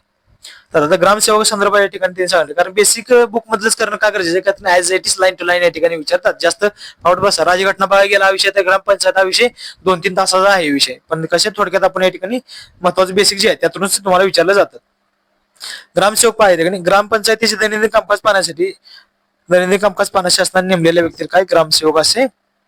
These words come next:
म्हणतात, ग्रामपंचायत दैनंदिन कामकाज पाहतात. ग्रामसेवक नेमणूक, नेमणूक कोण करतात या ठिकाणी, जिल्हा परिषदेचे मुख्य कार्यकारी कोण करतात, मुख्य कार्यकारी अधिकारी या ठिकाणी करतात, लक्षात घ्या. तर निवड कोण करतात या ठिकाणी बघा, नेमणूक हा शब्द वेगळा आहे आणि निवड हा शब्द वेगळा आहे.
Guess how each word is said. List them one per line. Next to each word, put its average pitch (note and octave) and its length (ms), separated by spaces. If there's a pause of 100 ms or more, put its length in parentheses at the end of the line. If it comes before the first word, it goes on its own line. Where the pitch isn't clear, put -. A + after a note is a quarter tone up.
(420)
म्हणतात, D#3 240
ग्रामपंचायत D#3+ 480
दैनंदिन D#3+ 240
कामकाज E3 340
पाहतात. F3+ 240 (420)
ग्रामसेवक G#3 400
नेमणूक, G#3+ 340
नेमणूक G3+ 320
कोण G3+ 160
करतात F#3 220
या E3 60
ठिकाणी, D#3+ 380
जिल्हा G3+ 220
परिषदेचे G3+ 400
मुख्य G3 260
कार्यकारी E3 320
कोण F3 180
करतात, G3 260
मुख्य F#3+ 240
कार्यकारी E3+ 340
अधिकारी D3+ 180
या D3+ 60
ठिकाणी F#3 340 (340)
करतात, D#3+ 280
लक्षात D3+ 200
घ्या. C#3 100 (360)
तर G3+ 80
निवड G3+ 240
कोण A#3+ 180
करतात A3+ 200
या G#3 60
ठिकाणी F#3+ 220
बघा, F#3+ 200 (240)
नेमणूक F#3+ 420
हा A3 100
शब्द A3 200
वेगळा G3 320
आहे G#3 120
आणि E3+ 220
निवड F#3+ 240
हा G3+ 140
शब्द F3+ 240
वेगळा F3 420
आहे. C3 120